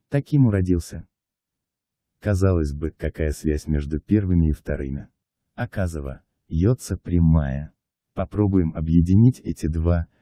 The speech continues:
казалось бы, далеко стоящие друг от друга, обстоятельства и поразмышлять над этими приевшимися словесами. Цитирую.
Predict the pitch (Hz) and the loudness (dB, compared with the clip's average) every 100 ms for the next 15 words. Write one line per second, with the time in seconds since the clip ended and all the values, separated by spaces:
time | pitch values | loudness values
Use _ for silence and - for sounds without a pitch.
0 | _ 85 82 95 95 76 73 71 _ _ | _ -6 -2 0 0 -2 -8 -14 _ _
1 | _ - 80 82 - 117 - 87 85 80 | _ -8 -2 -2 -2 -4 0 2 2 0
2 | - 82 78 80 - 69 73 71 69 71 | -2 -2 0 -4 -4 -8 -6 -6 -6 -8
3 | - _ _ _ - - - 82 98 117 | -14 _ _ _ -14 -12 -4 0 0 0
4 | 101 - 90 85 85 80 85 78 90 90 | -6 -4 -4 -4 -4 0 0 0 -2 -4
5 | 82 76 76 - 73 - 78 78 87 - | -4 -2 -2 -2 -4 -2 -2 0 0 -2
6 | 80 73 80 - 73 71 - 65 64 - | -2 -2 -6 -8 -4 -4 -8 -12 -12 -14
7 | _ _ _ _ _ _ - 127 - 107 | _ _ _ _ _ _ -2 -2 2 2
8 | 90 82 85 85 | 2 0 -4 -8